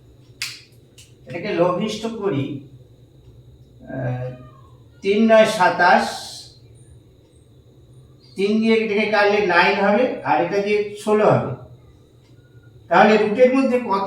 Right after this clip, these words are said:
লিখতে পাচ্ছি? সমান is equal to root nine by sixteen, এইটা আসছে। এইবার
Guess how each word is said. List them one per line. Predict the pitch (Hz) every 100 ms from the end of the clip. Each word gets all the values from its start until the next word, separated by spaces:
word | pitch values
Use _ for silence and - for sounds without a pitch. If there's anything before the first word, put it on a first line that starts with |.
| 240 240
লিখতে | 240 262 247
পাচ্ছি? | 220 - 226 220 269 - - _ - - _ - - - - - _ - - _ - - - - - - 180
সমান | 190 214 156 160
is | 180
equal | - 214 214 202
to | 170 214 196
root | 208 208 196 220 - - - - - 120 135
nine | 165 190 233 233
by | 240 233 233
sixteen, | 226 214 - - 196 123 - - - - 147
এইটা | 170 220 214
আসছে। | 208 214 226 233 - - - - _ - - - - - - - - - - - _ - - - - - - 165
এইবার | 254 233